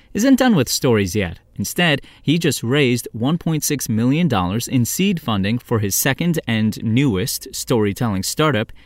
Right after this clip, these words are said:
Hear Here, H E A R H E R E, a subscription-based audio road trip app that, with users' permission, pushes information to them as they're driving, giving them informational tidbits in three to five minute segments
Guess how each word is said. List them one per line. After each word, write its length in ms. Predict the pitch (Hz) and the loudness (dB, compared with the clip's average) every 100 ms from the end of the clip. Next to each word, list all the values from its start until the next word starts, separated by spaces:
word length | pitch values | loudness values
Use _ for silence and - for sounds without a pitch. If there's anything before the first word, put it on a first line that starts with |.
| _ | _
Hear 280 | - 131 104 | 0 2 2
Here, 420 | 135 185 - - - | 2 2 2 -6 -4
H 320 | 113 110 - - | -2 -2 -4 0
E 180 | 139 98 | 0 2
A 160 | 113 - | -2 -2
R 280 | 95 90 92 120 | -2 -2 -4 -2
H 340 | 104 - - - | -2 -4 -8 -2
E 180 | 160 131 | 0 0
R 160 | 98 85 | -2 -6
E, 280 | - 180 98 - - - | -2 0 0 -2 -16 -12
a 80 | - | -8
subscription-based 920 | 95 98 - 160 147 147 127 113 120 - | -6 -6 -4 -2 -2 -2 0 0 -2 -4
audio 360 | 101 117 170 190 | -4 0 2 2
road 280 | 151 160 180 | 2 2 0
trip 240 | 104 90 | -2 -4
app 220 | - 104 - | -4 -4 -6
that, 400 | 113 117 165 131 - | -6 -2 0 0 -4
with 280 | 190 208 - | -4 -4 -2
users' 420 | 165 196 185 208 | -2 0 0 0
permission, 540 | - 214 196 120 131 147 - - - | -2 0 2 2 -2 -6 -10 -20 -4
pushes 360 | 120 110 127 - | -2 0 -2 -2
information 600 | 113 110 101 92 - 95 | -4 -2 -2 -2 -4 -6
to 140 | 95 | -4
them 160 | 95 98 - | -4 -4 -4
as 180 | 95 | -6
they're 140 | 87 92 | -4 -4
driving, 500 | 85 87 85 82 - - | -4 -4 -6 -8 -12 -2
giving 280 | 117 123 | 0 2
them 180 | 117 120 | 2 0
informational 800 | 123 113 113 110 143 - 156 160 | 0 -2 0 0 -2 -2 -4 -4
tidbits 600 | - 240 165 - - - | 0 0 0 -6 -8 -10
in 260 | - 101 95 | -6 -4 -4
three 300 | - 104 127 | -2 -2 0
to 80 | |
five 340 | 160 113 117 135 | -2 -2 -2 -2
minute 280 | 95 95 - | -2 -2 -4
segments 500 | - 117 92 85 | -2 -2 -2 -6